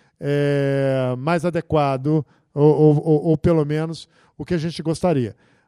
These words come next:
Mas o adequado ele é até feito, mas o que a gente gostaria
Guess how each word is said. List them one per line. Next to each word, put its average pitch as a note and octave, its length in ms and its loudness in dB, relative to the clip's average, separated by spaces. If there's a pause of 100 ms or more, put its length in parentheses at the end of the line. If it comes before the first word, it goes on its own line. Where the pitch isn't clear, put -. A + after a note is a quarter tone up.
Mas D3+ 240 -4
o E3+ 100 0
adequado A3 540 2
ele A#3 120 0
é A3+ 40 2
até G#3+ 220 -4
feito, D3+ 480 -2
mas C#3+ 240 -8
o - 20 -12
que F3+ 100 -8
a F3 40 -4
gente F3+ 240 -6
gostaria D#3 720 -4